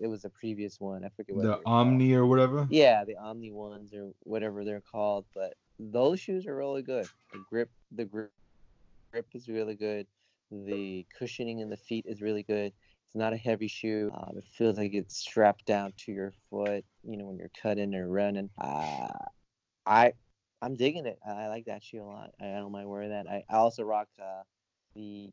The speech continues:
Speaker 1: Kyrie Mamba Mentality. I have those. The, uh, I forget, I think it was the four or the threes. The one that's like the Bruce Lee look to it with the samurai Nike symbol to it, or kinda look to it
Speaker 2: Oh,
Speaker 1: blade.
Speaker 2: I think that's the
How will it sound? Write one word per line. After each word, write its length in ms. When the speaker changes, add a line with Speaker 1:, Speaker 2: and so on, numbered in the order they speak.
Speaker 1:
Kyrie 1040
Mamba 360
Mentality. 920
I 60
have 300
those. 520
The, 400
uh, 40
I 480
forget, 140
I 20
think 140
it 40
was 80
the 120
four 360
or 60
the 220
threes. 480
The 80
one 240
that's 300
like 260
the 60
Bruce 360
Lee 280
look 260
to 140
it 160
with 180
the 80
samurai 600
Nike 400
symbol 360
to 80
it, 120
or 280
kinda 220
look 180
to 60
it 40
Speaker 2:
Oh, 280
Speaker 1:
blade. 240
Speaker 2:
I 20
think 260
that's 280
the 120